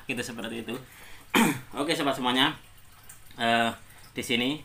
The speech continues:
saya mendapatkan dua buah paketan ini tadi,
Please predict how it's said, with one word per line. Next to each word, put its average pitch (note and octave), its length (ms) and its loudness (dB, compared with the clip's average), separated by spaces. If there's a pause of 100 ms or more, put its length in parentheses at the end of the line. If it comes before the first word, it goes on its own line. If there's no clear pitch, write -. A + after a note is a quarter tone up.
saya A2+ 240 2
mendapatkan G#2+ 720 -4
dua G#2+ 320 -6
buah G#2 240 -4 (240)
paketan G#2+ 480 -6
ini G#2 160 -6
tadi, G#2 320 -10